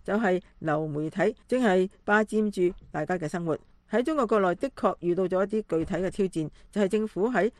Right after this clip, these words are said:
內容方面參與咗更多，所以啲人都喺度預測未來邊一啲行得通，邊一啲行唔通。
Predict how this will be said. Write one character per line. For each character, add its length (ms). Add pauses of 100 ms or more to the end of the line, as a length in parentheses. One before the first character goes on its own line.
內 220
容 140
方 200
面 140
參 200
與 120
咗 200 (320)
更 260
多， 260 (180)
所 160
以 200 (180)
啲 80
人 120
都 100
喺 80
度 160
預 180
測 240
未 140
來 100 (300)
邊 80
一 80
啲 260 (160)
行 220
得 100
通， 260 (140)
邊 120
一 40
啲 160
行 200
唔 40
通。 280